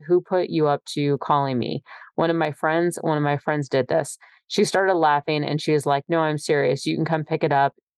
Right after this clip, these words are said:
You just have to sign it." Keith S. went through a similar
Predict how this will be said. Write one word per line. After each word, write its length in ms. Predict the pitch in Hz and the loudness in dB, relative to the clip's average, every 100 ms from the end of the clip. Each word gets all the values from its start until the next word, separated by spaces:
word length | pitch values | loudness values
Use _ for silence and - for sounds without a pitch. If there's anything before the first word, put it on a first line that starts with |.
| - | -10
You 180 | - 151 | -2 -2
just 160 | 139 | -2
have 120 | 139 127 | -4 -6
to 80 | |
sign 300 | 135 131 117 | -6 -4 -2
it." 160 | 107 - _ _ _ - - - _ _ _ - | -4 -8 _ _ _ -20 -20 -20 _ _ _ -8
Keith 300 | - 175 156 - | 0 0 0 -2
S. 460 | 214 226 151 156 - - | 2 4 4 -2 -10 -2
went 340 | 160 151 156 | 0 0 -2
through 260 | - 156 151 | 0 2 2
a 80 | |
similar 680 | 143 226 277 254 147 143 151 | 0 -2 0 2 2 0 -2